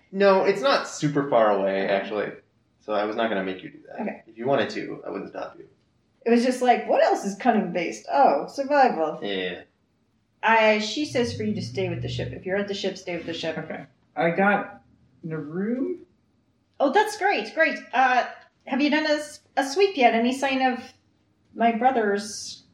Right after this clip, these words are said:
Speaker 2: group?
Speaker 3: Nope, I guess I better do that. I do a sweep.
Speaker 1: Okay, give me a hard perception check.
Speaker 2: Uh, and Imogen continues and she says, like,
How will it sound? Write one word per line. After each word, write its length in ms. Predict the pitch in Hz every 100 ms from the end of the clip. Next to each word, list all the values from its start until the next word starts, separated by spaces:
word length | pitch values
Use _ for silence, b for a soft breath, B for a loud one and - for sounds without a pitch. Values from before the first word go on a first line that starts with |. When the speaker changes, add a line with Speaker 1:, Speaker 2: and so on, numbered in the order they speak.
| _
Speaker 2:
group? 480 | - 233 214 - - _ _ _ _
Speaker 3:
Nope, 220 | - 254 240
I 80 | 170
guess 200 | 180 196
I 40 |
better 280 | 202 208 226 240
do 60 |
that. 380 | 151 - - - _ _ _ _ _ _ _ 170
I 160 | 165
do 160 | 165 180
a 40 |
sweep. 380 | 190 - 208 - _ _ _ _ _
Speaker 1:
Okay, 300 | 151 196 - -
give 120 | 202
me 320 | 392 330 294 180
a 100 | 139
hard 720 | - - 160 160 160 147 147 - _
perception 520 | 127 113 117 - - -
check. 200 | - - _ _ _ _ _ _ _ _ _ _
Speaker 2:
Uh, 40 | 196 190 -
and 220 | 190 -
Imogen 440 | 196 202 196 196 220
continues 500 | 202 196 180 180 180
and 100 | 180
she 160 | 190
says, 420 | 180 175 175 175 170
like, 480 | 170 170 170 -